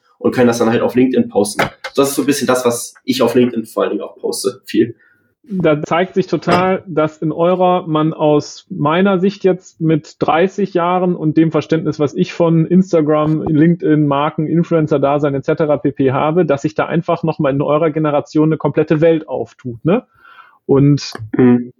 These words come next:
Speaker 2: ganz, ganz viel da passiert. Deswegen ist, finde ich die Frage jetzt total spannend auch, was würdest du einem Hendrik und mir oder anderen Leuten, die persönlich auch Reichweite aufgebaut haben und zukünftig noch aufbauen werden, denn raten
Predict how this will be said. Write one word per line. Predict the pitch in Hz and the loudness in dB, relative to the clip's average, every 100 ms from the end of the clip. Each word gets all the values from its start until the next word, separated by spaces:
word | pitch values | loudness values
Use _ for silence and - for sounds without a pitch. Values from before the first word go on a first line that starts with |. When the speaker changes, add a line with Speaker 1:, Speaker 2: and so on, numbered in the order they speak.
| - | -6
Speaker 2:
ganz, | - 143 170 170 - - | 0 2 2 -2 -8 -2
ganz | 156 160 | 0 -2
viel | - 185 175 | 2 2 4
da | 156 | 2
passiert. | - 139 - 196 139 120 | 0 -6 0 2 4 2
Deswegen | 127 143 151 160 | -2 2 2 2
ist, | 151 - _ _ _ - | -2 -6 _ _ _ -4
finde | - 160 | 2 2
ich | - | 2
die | 151 | -2
Frage | - 151 165 | 0 0 0
jetzt | 160 | -2
total | 156 165 | -4 -2
spannend | 156 - 160 165 - | -4 -2 -2 -2 0
auch, | 143 - _ _ | 0 -2 _ _
was | - 202 - | -2 -2 0
würdest | 196 190 185 - | 2 2 0 0
du | 185 | 2
einem | 175 156 131 | 4 2 0
Hendrik | 139 180 202 202 285 - - _ - - | 2 4 4 4 2 -2 -20 _ -20 -2
und | 151 151 - | 2 2 4
mir | 147 156 196 226 240 226 _ _ _ _ _ _ - | 4 6 4 2 -4 -8 _ _ _ _ _ _ 0
oder | 175 175 165 - | 4 4 2 0
anderen | 208 226 175 165 | -2 0 2 2
Leuten, | 143 143 156 151 | 2 2 0 -2
die | 147 | -2
persönlich | 151 139 156 160 151 - | -2 2 2 2 0 -2
auch | 143 | -2
Reichweite | 139 147 147 151 135 113 | 0 0 0 -2 -2 0
aufgebaut | 151 165 170 151 147 143 | 0 0 -2 0 0 0
haben | 147 143 | -2 -2
und | 143 | -6
zukünftig | - 170 170 151 147 - | -4 0 0 0 -4 -4
noch | 143 | -2
aufbauen | - 143 - 131 127 131 | 0 0 0 -2 0 2
werden, | 147 170 143 143 190 196 | 2 2 0 -2 -4 -4
denn | 139 143 135 | -2 0 2
raten | 139 165 214 - 160 311 | 2 2 0 -4 -8 -8